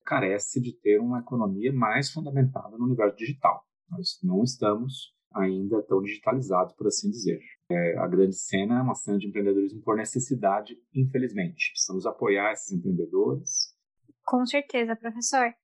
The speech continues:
Speaker 2: E se a gente pensar que um pouco antes da pandemia começar, muito antes, na verdade, o Brasil ele já não tinha um cenário muito interessante pra quem busca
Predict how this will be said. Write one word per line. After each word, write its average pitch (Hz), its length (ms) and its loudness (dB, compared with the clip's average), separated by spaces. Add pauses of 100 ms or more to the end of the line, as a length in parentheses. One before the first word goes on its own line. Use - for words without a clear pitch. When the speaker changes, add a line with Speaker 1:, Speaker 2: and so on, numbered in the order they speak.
Speaker 2:
E - 20 -20
se - 140 -2
a - 20 4
gente 311 340 -2 (120)
pensar 277 500 0 (100)
que 240 300 -2
um 254 100 0
pouco 302 380 0
antes 269 380 -4
da 233 160 0
pandemia 226 560 0
começar, 233 760 -2
muito 233 320 0 (160)
antes, 240 220 -4
na 214 140 -4
verdade, 226 520 -2 (300)
o 247 100 0
Brasil 277 480 0
ele 294 220 -2
já 311 160 2
não 320 160 2
tinha 370 340 0
um 339 60 0
cenário 269 400 2
muito 262 260 -6
interessante 285 1040 0 (320)
pra 294 180 0
quem 320 400 -2
busca 302 460 -4